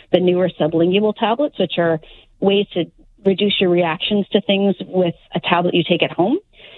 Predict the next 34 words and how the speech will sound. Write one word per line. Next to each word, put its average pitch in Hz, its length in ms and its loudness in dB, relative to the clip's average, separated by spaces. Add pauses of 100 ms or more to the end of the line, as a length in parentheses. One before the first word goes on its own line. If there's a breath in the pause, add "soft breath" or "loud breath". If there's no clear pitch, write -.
(180 loud breath)
And 202 180 2
this 226 140 2
actually 202 520 0
tries 190 300 0
to 180 100 0
change 311 360 2
your 180 100 -2
immune 165 240 2
system 156 400 -2
so - 80 -8
that 180 80 0
you 196 120 2
don't 233 280 -2
keep 185 160 0
having 165 260 0
these 151 160 0
reactions 151 580 0
year 180 180 2
after 147 200 -4
year 160 220 2
after 151 160 -6
year, 156 320 0 (380 loud breath)
um, 156 180 2
but - 160 -2
you'll 165 140 2
actually 160 320 -2
develop 151 400 -2
more 156 180 2
of 147 140 0
long-lasting 156 720 0
tolerance. 147 500 -2 (220)
So 151 60 2
you're 165 180 2
not 165 200 0